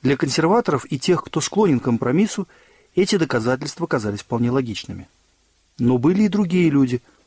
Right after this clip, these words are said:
которые рассуждали по-иному. Тот факт, что эти обычаи перебрасывали мост между Римом и реформацией, являлся, по их мнению, самым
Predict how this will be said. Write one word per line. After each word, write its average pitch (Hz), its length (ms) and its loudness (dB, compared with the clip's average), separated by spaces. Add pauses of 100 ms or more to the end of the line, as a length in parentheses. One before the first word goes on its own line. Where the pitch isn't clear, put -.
которые 135 360 0
рассуждали 117 500 -2
по-иному. 101 500 -2 (1080)
Тот 135 180 0
факт, 151 320 -4
что - 220 -2
эти 135 240 0
обычаи 139 420 0
перебрасывали 131 680 0
мост 139 520 0 (140)
между 113 240 0
Римом 135 340 2
и 123 60 -4
реформацией, 110 720 -4 (420)
являлся, 139 460 2
по 156 100 0
их 139 160 -4
мнению, 147 300 2
самым 165 420 0